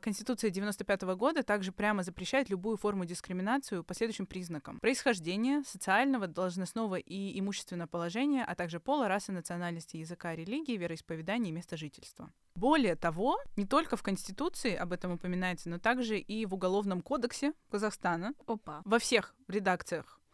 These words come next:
Speaker 1: Уголовного кодекса упоминается, что дискриминация по признаку этнической, расовой, языковой, религиозной принадлежности,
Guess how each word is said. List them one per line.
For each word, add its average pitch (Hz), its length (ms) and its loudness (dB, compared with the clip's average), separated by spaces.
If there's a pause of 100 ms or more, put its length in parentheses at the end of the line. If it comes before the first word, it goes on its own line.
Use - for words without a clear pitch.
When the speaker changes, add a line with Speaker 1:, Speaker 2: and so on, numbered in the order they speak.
Speaker 1:
Уголовного 190 480 2
кодекса 190 420 0
упоминается, 190 760 0
что 180 460 0 (260)
дискриминация 208 600 2
по 190 100 2
признаку 185 440 -2
этнической, 180 440 -2
расовой, 175 300 -2
языковой, 175 340 -2
религиозной 170 460 -2
принадлежности, 185 840 -2